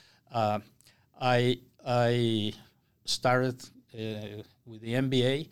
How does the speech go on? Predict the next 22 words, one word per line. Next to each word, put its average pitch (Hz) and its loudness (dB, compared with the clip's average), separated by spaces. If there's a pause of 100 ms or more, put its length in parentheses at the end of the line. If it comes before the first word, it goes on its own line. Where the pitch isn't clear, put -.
(300)
but 123 0
I 131 4
didn't 131 0
want 123 0
to, 110 -4
uh, 101 -4 (320)
stop - -2 (160)
my, 107 -4 (280)
uh, 104 -8 (100)
professional 120 -4
career. 120 -6
So 120 -4
I 120 0
continued 117 -4
working, 120 -6 (440)
and 113 -4
I 117 0
started 120 -2
my 113 -2
M 117 -2
B 117 0
A 120 2